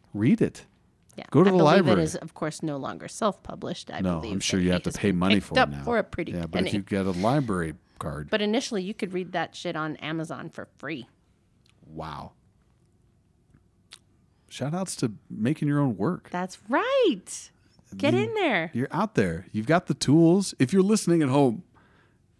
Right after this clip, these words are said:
Speaker 1: you are an artist. You've got the tools. Get cracking. Do you.
Speaker 2: Do it.
Speaker 1: Do
Speaker 2: Do
Speaker 1: you.
Speaker 2: it. I have a friend who, um,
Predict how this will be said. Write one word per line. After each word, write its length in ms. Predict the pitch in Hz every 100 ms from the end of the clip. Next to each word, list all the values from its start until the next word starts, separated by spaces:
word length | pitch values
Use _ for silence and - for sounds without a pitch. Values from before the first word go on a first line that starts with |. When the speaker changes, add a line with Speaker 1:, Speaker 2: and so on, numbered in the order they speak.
| -
Speaker 1:
you 360 | 143 180 165 -
are 180 | 127 127
an 60 |
artist. 440 | 110 107 87 - -
You've 180 | 113 113
got 220 | 117 117
the 60 |
tools. 480 | - 120 117 95 - _ _ _ _ _ _ _ _ _ _ _ _ _ _ 156 - _ _ _ _ _ 131
Get 200 | 151 190
cracking. 420 | 180 214 143 90 _ _ _ _ _ _ _ _ _ _ _ -
Do 80 | 170
you. 340 | 175 196 98 - _ _
Speaker 2:
Do 200 | 233 277
it. 180 | 277 - _ -
Speaker 1:
Do 100 | 180
Speaker 2:
Do 60 | 170
Speaker 1:
you. 100 | 196
Speaker 2:
it. 120 | - - _ - -
I 40 | 196
have 100 | 196
a 60 |
friend 340 | 202 196 202 226
who, 300 | 202 175 - -
um, 320 | 175 160 156